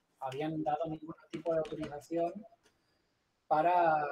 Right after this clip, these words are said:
para inspirarse, ¿no? en esas, o para hacer, para hacer algunas cosas en ese videojuego. Y hay varias cosas que son muy, muy, muy parecidas, tan parecidas que parecía que realmente lo había hecho Jigger el videojuego, ¿no?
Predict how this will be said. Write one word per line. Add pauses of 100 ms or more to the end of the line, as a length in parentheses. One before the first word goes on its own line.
(1400)
para
inspirarse,
¿no?
en
esas,
o
para
hacer,
para
hacer
algunas
cosas
en
ese
videojuego. (240)
Y
hay
varias
cosas
que
son
muy,
muy,
muy
parecidas,
tan
parecidas
que
parecía
que
realmente
lo
había
hecho
Jigger
el
videojuego,
¿no?